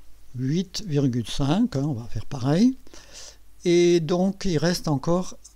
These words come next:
à positionner dans ce sens. Donc, nous allons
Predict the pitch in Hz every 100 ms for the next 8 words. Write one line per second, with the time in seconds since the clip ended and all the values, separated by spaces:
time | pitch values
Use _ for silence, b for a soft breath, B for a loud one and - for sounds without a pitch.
0 | - 160 151 185 - - 151 123 135 -
1 | 147 147 160 190 - 170 143 - - -
2 | 127 - B B B 151 156 165 - -
3 | - 175 185 175 160 160 170 175